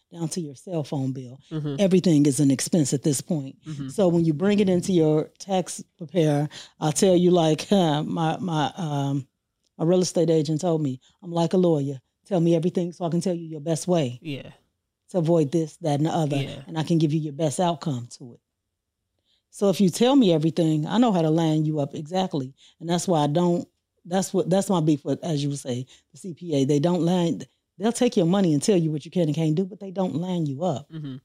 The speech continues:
Speaker 1: Your ta-, they leave a, a messy job for us
Speaker 2: Mm-hmm.
Speaker 1: to clean up.
Speaker 2: Mm-hmm.
Speaker 1: So, um, if you're not into keeping all of your receipts, get a,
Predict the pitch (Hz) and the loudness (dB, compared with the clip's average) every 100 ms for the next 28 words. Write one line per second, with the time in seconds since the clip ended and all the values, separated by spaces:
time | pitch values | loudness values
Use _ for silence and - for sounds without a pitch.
0 | _ _ _ _ - 165 214 185 170 220 | _ _ _ _ -16 -4 0 2 4 4
1 | 214 170 147 143 - _ _ 180 202 196 | 6 4 2 -2 -10 _ _ -4 -2 2
2 | 202 160 180 151 170 156 156 117 170 151 | 2 2 2 0 -2 -2 -2 -4 -8 -10
3 | 143 147 _ 170 190 156 143 120 - 151 | -10 -10 _ -10 -2 0 0 -4 -12 -14
4 | 143 143 - _ _ _ _ _ _ _ | -12 -14 -18 _ _ _ _ _ _ _
5 | _ _ _ _ _ - 202 165 147 156 | _ _ _ _ _ -8 0 2 4 4
6 | 165 147 143 135 131 _ _ _ _ _ | 2 2 0 -2 -4 _ _ _ _ _
7 | _ _ _ _ 190 185 170 190 196 175 | _ _ _ _ -2 2 4 4 2 2
8 | 170 180 156 156 139 - _ _ - 180 | 2 2 2 2 0 -2 _ _ 0 4
9 | 170 170 160 156 - 165 139 - - _ | 6 6 4 2 2 2 0 -6 -14 _
10 | - 185 175 | -4 2 2